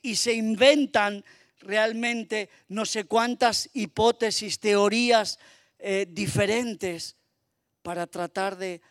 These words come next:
apartar a Dios de la creación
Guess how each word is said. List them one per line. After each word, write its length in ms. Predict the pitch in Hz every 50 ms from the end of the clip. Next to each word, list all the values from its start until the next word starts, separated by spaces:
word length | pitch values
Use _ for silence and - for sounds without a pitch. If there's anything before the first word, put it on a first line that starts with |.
| _ _ _ -
apartar 560 | 160 151 - - 165 160 - - 180 180 190
a 80 | 180
Dios 600 | 160 165 160 170 175 170 139 120 113 - - - _ _ _ _ _ _ _ _ _ _ _ _ _ _ _ _ _ _ _ _ _ _ _ _ _ _ _ _ _ _ _ _ _ _ _ _ _ _ _ _ _ _ _ _ _ _ _ _ _ _ _ _ _ _ _ _ _ _ _ _ _ _ _ _ _ _ _ _ _ _ _ _ _ _ _ _ _
de 100 | - 143
la 120 | 139 127
creación 800 | - - 131 131 123 131 - - 143 147 139 139 135 131 127 -